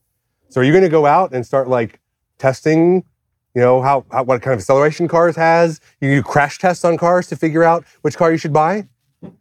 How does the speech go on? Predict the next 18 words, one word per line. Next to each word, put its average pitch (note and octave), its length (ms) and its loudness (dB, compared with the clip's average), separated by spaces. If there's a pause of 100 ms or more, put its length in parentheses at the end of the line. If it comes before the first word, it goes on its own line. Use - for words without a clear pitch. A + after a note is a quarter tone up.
(160)
not G#3 100 2
gonna G#3 100 2
do B2 120 0
that. F3+ 240 0 (140)
What D#3 120 -2
are - 20 2
you G3 80 4
gonna B3 140 0
do? A2+ 140 -6 (1000)
You D3+ 80 0
gonna D#3 60 4
read E3+ 100 4
the D3 60 0
studies F3 320 -2
that E3+ 40 -8
people G3 200 -2
did G#3+ 140 0
it? A#3+ 140 -4